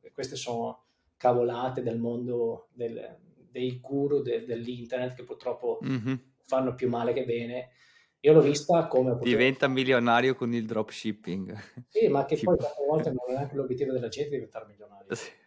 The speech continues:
Speaker 1: Cioè, è
Speaker 2: esatto.
Speaker 1: sempre il fatto di dire, cos'è il successo per una persona? <laughs> E ognuno, se ti fa influenzare, se la gente si fa influenzare da quello che la gente dice,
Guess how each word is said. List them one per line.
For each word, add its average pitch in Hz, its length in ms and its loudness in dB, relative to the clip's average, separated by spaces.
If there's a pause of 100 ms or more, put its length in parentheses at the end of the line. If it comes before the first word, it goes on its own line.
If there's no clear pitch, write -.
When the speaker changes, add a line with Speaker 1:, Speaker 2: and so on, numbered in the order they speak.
(140)
Speaker 1:
Cioè, 135 220 2
è 127 40 -2
Speaker 2:
esatto. 139 220 -2
Speaker 1:
sempre 131 600 2 (760)
il 127 120 -8
fatto 147 220 2
di 131 100 4
dire, 131 580 2 (500)
cos'è 185 600 4 (420)
il 127 100 -6
successo 135 420 -2
per 127 100 -6
una 117 80 -4
persona? 95 520 -10 (1120)
<laughs> - 600 -16 (540)
E 165 280 4
ognuno, 185 560 10
se - 180 -2
ti - 80 -8
fa 160 140 4
influenzare, 151 580 2
se - 140 -2
la 131 80 -2
gente 156 240 -4
si - 100 -10
fa 131 120 -2
influenzare 127 380 -4
da 117 120 -4
quello 127 200 -2
che 117 220 0
la 117 160 -4
gente 117 260 -6
dice, 113 480 -6